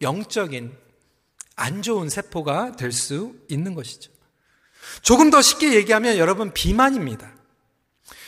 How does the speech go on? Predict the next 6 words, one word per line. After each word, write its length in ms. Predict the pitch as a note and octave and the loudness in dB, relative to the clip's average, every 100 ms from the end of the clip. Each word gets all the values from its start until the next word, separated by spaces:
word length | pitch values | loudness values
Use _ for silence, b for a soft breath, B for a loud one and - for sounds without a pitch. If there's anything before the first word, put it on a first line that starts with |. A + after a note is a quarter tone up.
| B | B
여러분, 220 | F#3 A3 | -4 -2
코로나 380 | - D4 D4+ C#4+ | -4 0 2 2
바이러스 800 | F3 F3 G3+ G3 - C3+ F#3 G#3+ - | 2 2 0 -2 -4 -6 -8 -12 -6
감염이 460 | D#3 F#3 A3 A3+ | -2 0 -2 -4
되었을 400 | F3 D#3+ D3 C#3+ | -4 -4 -6 -6
때 340 | F#3 D#3+ B2+ | -4 -4 -6